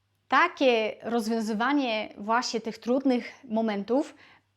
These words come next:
da dziecku większe poczucie bezpieczeństwa, a pomoże mu też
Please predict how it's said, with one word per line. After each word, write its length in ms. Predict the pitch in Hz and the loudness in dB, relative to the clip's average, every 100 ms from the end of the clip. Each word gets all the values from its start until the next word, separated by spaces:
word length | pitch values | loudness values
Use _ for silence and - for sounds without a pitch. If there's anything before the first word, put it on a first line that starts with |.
| - | 0
da 240 | 226 285 | 4 4
dziecku 540 | 254 262 254 254 247 196 | 4 0 0 -2 -2 0
większe 380 | 220 247 - | -2 -2 -4
poczucie 360 | 247 240 226 240 | -4 -6 -4 -4
bezpieczeństwa, 800 | 214 220 226 233 214 208 - 262 311 - - | -6 -8 -10 -6 -6 -8 -4 -2 -2 -4 -10
a 100 | - | -8
pomoże 480 | - 214 269 311 262 | -4 0 2 2 0
mu 160 | 214 | -2
też 540 | 208 - 220 277 - | -6 -2 0 0 -4